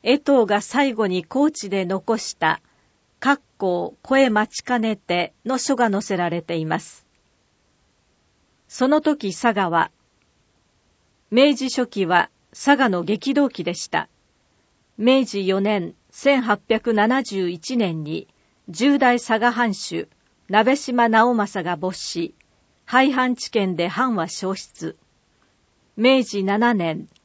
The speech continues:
千八百七十四年の佐賀戦争では、江藤新平や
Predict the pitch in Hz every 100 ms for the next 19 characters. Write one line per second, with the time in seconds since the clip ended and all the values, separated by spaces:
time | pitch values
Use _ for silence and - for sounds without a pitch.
0 | - - 285 262 214 208 226 226 220 208
1 | 226 254 - 202 170 170 196 214 196 180
2 | 170 - _ _ _ - 247 247 277 254
3 | 247 - 196 180 185 170 170 - _ _
4 | - 247 285 226 190 - 240 233 214 196
5 | 175 175 170